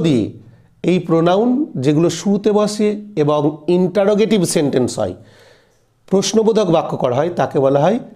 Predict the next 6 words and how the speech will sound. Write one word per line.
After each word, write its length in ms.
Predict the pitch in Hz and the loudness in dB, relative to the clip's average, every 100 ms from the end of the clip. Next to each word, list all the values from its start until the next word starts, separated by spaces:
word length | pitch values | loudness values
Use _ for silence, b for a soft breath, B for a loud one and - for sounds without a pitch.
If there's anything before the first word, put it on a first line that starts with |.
| - _ 156 151 | -20 _ -2 0
ইন্টারোগেটিভ 640 | 156 151 151 151 151 220 196 - - - | 2 2 2 0 0 0 -2 -6 -20 -6
প্রোনাউন। 400 | 143 127 113 104 98 - b b b b - 135 | -2 0 2 0 -4 -10 b b b b -2 0
আর 100 | 135 - - B B B - - | 0 -2 -10 B B B -14 -4
সাত 260 | 165 160 - 226 | -2 -2 0 0
নম্বরে 460 | 262 262 254 185 190 - - - _ - 160 | 2 2 2 2 0 -4 -14 -20 _ -2 0
আমরা 220 | 165 | 2